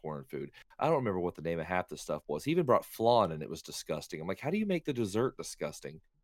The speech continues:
And it was like we were trying to be culturally sensitive to him because he's not gonna be home for the holidays. I'm like, "Well, then he needs to get with the fucking program and make some good food." But he didn't, and that shit was nasty.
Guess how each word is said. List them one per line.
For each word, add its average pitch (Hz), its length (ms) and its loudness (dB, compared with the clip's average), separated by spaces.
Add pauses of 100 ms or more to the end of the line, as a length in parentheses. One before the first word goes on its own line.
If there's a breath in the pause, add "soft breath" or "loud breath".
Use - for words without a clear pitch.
(360)
And 101 320 4
it 98 140 2
was 95 200 0
like 101 140 2
we 95 100 0
were 92 60 0
trying 98 220 0
to 95 40 -2
be 90 140 -2
culturally 98 500 0
sensitive 95 540 -2
to 92 140 -2
him 90 180 0
because 85 320 -4
he's 87 240 -4
not 87 220 -2
gonna 101 120 -4
be 104 120 -2
home 113 260 0
for 101 100 0
the 90 80 2
holidays. 85 500 0
I'm 90 60 -6
like, 87 140 -6
"Well, 87 80 -4
then 87 140 -6
he 110 160 -4
needs 113 220 -4
to 90 80 -18
get 85 200 0 (200)
with 82 120 -8
the - 80 -20
fucking 87 320 -4
program 98 460 2
and 82 80 -4
make 82 160 -4
some 82 140 -14
good 78 200 -6
food." 80 380 -4 (1200)
But 85 160 0
he 76 60 0
didn't, 78 480 0
and 80 120 -4
that 90 200 0
shit - 240 -6
was - 160 -14
nasty. 76 680 -10